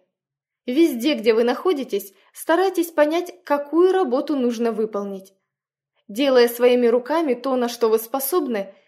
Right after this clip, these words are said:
вы будете развивать свои таланты и совершенствоваться для большей работы. Пренебрегая каждодневными возможностями, упуская из виду маленькие вещи,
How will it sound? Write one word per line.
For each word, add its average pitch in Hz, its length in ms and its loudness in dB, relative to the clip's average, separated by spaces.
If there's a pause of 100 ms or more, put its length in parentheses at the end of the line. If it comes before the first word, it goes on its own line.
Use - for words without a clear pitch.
(120)
вы 262 160 -2
будете 339 400 2
развивать 285 560 0
свои 262 180 0
таланты 220 680 -2 (220)
и 269 80 -6
совершенствоваться 269 1000 -2
для 220 180 0
большей 285 400 -2
работы. 196 560 -4 (560)
Пренебрегая 302 800 0
каждодневными 240 800 0
возможностями, 240 1000 -2 (220)
упуская 277 560 0
из 220 100 -6
виду 247 240 -2
маленькие 262 580 -2
вещи, 220 500 -4